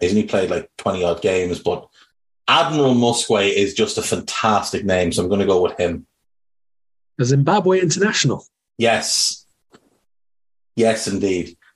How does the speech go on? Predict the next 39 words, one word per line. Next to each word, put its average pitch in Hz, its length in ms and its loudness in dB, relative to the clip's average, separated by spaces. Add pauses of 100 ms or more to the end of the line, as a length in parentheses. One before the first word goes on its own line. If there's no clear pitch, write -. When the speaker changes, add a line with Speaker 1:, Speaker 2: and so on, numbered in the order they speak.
(180)
Speaker 2:
He's 131 180 0
Speaker 1:
Do 160 60 2
you 175 80 2
know 262 100 4
who 262 140 4
I'm 190 160 2
really 160 260 4
looking 135 300 2
forward 110 380 2
to 101 60 -8
seeing, 92 380 -4
though, 82 400 -4
is 107 460 0
Pele 147 500 2
Ruddock 113 400 2 (320)
Mbanzu, 98 720 0 (720)
who's 123 240 2
the 123 180 0
only 170 480 2
player 123 380 2
in 110 160 2
history 107 640 -2
to 110 120 -4
play 104 600 0
non-league 123 1000 2 (520)
through 123 320 2
to 113 100 -6
the 101 80 -2
Premier 110 480 2
League 95 480 0
with 101 180 0
one 95 360 0
club. 98 360 0 (680)
I 117 120 2
think 127 200 2
that's 113 280 0
an 104 60 -6
incredible 98 640 -2
achievement. 87 580 -4